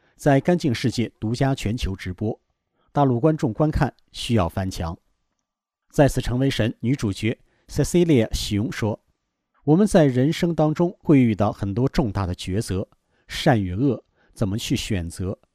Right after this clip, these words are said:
这其中有很多个人的利益。但是在这个过程当中，我们如何能够有一个更大的格局，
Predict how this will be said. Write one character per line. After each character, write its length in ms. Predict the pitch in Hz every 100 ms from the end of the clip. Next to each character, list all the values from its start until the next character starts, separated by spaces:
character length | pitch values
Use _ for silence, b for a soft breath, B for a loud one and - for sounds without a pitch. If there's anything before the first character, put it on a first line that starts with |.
| _ _
这 140 | -
其 160 | - 165
中 220 | 190 220 -
有 140 | 117
很 240 | 127 113
多 160 | 98 135
个 220 | - 143
人 160 | 95 92
的 80 | 113
利 180 | 117
益。 220 | 92 95 - _ _ _ _ _ _ _
但 160 | - 131
是 140 | -
在 180 | 135 143
这 160 | - 156
个 120 | 107
过 180 | - 98
程 220 | - 101
当 180 | 127 127
中， 240 | - 156 _ _ _
我 80 | 143
们 140 | 170
如 220 | 156 185
何 160 | - -
能 180 | 131 156
够 160 | 156
有 180 | 117 92
一 140 | 90
个 140 | 117 170
更 200 | - 117
大 160 | 117
的 80 | 98
格 280 | - 90 101
局， 320 | - 92 95